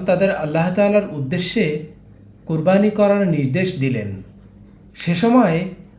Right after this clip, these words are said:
কুরবানি গৃহীত হওয়ার একটি সুস্পষ্ট নিদর্শন ছিল যে, খোলা জায়গায় কুরবানির জন্য নির্ধারিত বস্তু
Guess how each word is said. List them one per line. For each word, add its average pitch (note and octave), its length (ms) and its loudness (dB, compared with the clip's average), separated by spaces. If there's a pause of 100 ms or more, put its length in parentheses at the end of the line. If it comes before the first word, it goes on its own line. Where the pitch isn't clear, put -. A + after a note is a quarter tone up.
(220)
কুরবানি G3 460 4
গৃহীত D#3+ 420 0
হওয়ার G3+ 460 0 (600)
একটি F3 280 -4
সুস্পষ্ট F3 680 -4
নিদর্শন F3 600 0
ছিল A#3 280 0
যে, F3 300 -2 (760)
খোলা F3 320 2
জায়গায় E3 680 2 (480)
কুরবানির G3 560 4
জন্য A3+ 240 2
নির্ধারিত F3+ 640 0
বস্তু D#3 720 -2